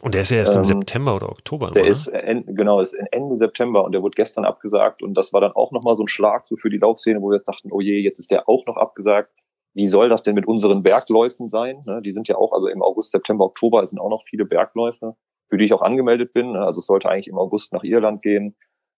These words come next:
Speaker 2: Ähm, es sollte im September nach, äh, Wales gehen. Also ich habe nochmal so viele, viele Ziele für, für tolle Läufe gehabt. Da zitter ich immer noch ein bisschen und hoffe, aber unterm Strich kann man das schon fast abhaken. Und andere Ziele, die ich jetzt gerade, ähm,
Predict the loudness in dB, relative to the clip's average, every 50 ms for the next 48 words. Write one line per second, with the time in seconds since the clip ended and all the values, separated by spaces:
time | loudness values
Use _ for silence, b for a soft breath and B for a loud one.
0 | _ -4 -2 -2 -2 -2 -4 -6 -6 -8 -8 -2 0 2 4 2 2 2 2 2
1 | 4 4 4 2 0 -2 -4 -2 -2 -2 -2 0 -2 -2 0 0 2 2 2 2
2 | 2 0 -2 -4 -4 -4 -4 -4 -4 -6 _ _ _ _ _ _ _ -12 -10 -8
3 | -6 -4 -4 -2 0 2 4 4 4 2 -2 -4 -2 0 2 2 0 0 -2 -6
4 | -8 -8 -6 -2 0 2 2 2 0 -2 -2 0 0 0 0 -2 -4 -4 0 2
5 | 4 4 4 2 0 -4 -4 -4 -4 -4 -4 -4 -2 0 -2 -2 -2 -2 -2 -2
6 | -2 -6 -8 -2 0 2 2 4 2 2 0 0 -2 -2 -2 -2 -2 -6 -6 -20
7 | _ _ _ _ _ _ _ _ _ _ _ -2 -2 0 0 0 2 2 2 2
8 | 2 2 2 2 0 0 -2 -2 0 -2 -4 -2 -2 -2 -2 0 0 0 -2 -2
9 | _ _ _ _ _ _ -8 -2 0 2 4 4 4 4 2 0 -4 -8 -8 -8
10 | -8 -10 -8 -6 -6 -6 -6 -6 -4 -2 -2 -2 -4 -6 -8 -8 -8 -6 -4 -4
11 | -4 -4 -4 -6 -6 -6 -6 -8 -8 -8 -10 -16 -18 -20 b b b b b b
12 | b _ _ _ _ -6 -4 0 0 2 2 2 2 0 -2 -2 -2 0 0 0
13 | 0 -2 -4 -6 -4 0 2 2 4 4 4 4 4 2 2 -2 -6 -6 -8 -10
14 | -14 -16